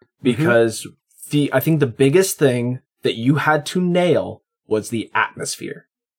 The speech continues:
Speaker 2: Nothing else in that game mattered, but the feeling, just the, the eeriness, just the atmosphere of walking through a hall,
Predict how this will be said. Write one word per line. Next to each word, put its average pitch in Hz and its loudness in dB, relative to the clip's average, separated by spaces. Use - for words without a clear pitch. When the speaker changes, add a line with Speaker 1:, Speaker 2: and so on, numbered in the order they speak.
Speaker 2:
Nothing 147 2
else 170 2
in 165 0
that 165 2
game 123 2
mattered, 117 0
but - -2
the 87 -6
feeling, 151 2
just - -4
the, 113 2
the 107 -4
eeriness, 143 4
just - -10
the 120 -6
atmosphere 139 2
of - -2
walking 139 2
through 127 0
a 131 4
hall, 104 0